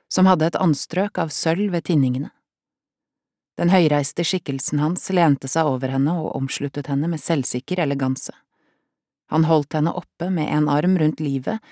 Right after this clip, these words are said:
og en stor hånd mellom de smale skulderbladene, synlige over den dypt utringede rosa toppen med spagettistropper.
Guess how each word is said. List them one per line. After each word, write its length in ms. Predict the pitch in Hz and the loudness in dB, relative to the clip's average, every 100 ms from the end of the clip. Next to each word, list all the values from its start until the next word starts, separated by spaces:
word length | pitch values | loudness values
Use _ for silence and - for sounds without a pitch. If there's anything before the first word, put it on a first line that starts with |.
| _ | _
og 140 | - 170 | 0 2
en 100 | 165 | 2
stor 380 | - 175 190 | 0 -2 -2
hånd 180 | 165 180 190 | 0 0 0
mellom 260 | 156 156 151 | -2 -2 -2
de 80 | 160 | -2
smale 400 | - 170 135 123 | 0 2 0 -4
skulderbladene, 840 | - 165 131 131 135 135 156 202 - _ _ _ - | -2 -2 -2 -4 -4 -6 -6 -8 -12 _ _ _ -4
synlige 540 | - 196 147 160 202 | 4 6 6 4 0
over 240 | 160 147 151 | 0 -2 -2
den 140 | 165 | -2
dypt 380 | 156 190 - - | -2 -4 -6 -6
utringede 640 | 143 - 147 139 139 170 175 | -6 -4 0 0 0 -2 -4
rosa 320 | 143 - 160 | -6 -4 -4
toppen 480 | - 139 - 180 175 | -4 -6 -4 -2 0
med 80 | 147 | -2
spagettistropper. 800 | - 139 127 147 - 143 - - | -4 -4 -4 -6 -8 -12 -14 -20